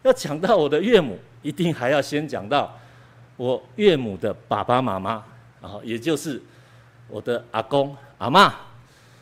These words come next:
哦，他也是嘉义人啊。那现在要证明一下，不能叫外公、外公、外-，外婆，要，只能叫阿公阿嬷哈，都是公和嬷。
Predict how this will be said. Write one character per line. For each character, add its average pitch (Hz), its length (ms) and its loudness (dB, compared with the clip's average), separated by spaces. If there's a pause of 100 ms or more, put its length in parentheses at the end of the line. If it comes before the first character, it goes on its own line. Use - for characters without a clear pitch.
(200)
哦， 98 240 -10 (500)
他 143 140 -4
也 120 100 -2
是 135 160 -10
嘉 131 260 -2
义 131 100 -4
人 92 220 -8
啊。 98 120 -12 (300)
那 160 200 -6 (640)
现 180 220 -4
在 165 160 2
要 170 140 6
证 160 260 4
明 110 220 -4
一 117 40 -6
下， 113 220 -4
不 175 140 -4
能 135 160 -4
叫 160 260 0
外 110 320 -4
公、 151 320 -4
外 185 220 2
公、 156 300 2
外-， 147 220 4 (600)
外 151 160 4
婆， 104 340 -6
要， 175 180 2 (180)
只 - 200 -6
能 131 160 0
叫 143 300 2
阿 127 80 -2
公 147 260 0
阿 117 140 -2
嬷 127 200 -4
哈， 98 300 -6
都 151 140 0
是 139 280 -8 (380)
公 135 260 0
和 135 100 -6
嬷。 120 280 -6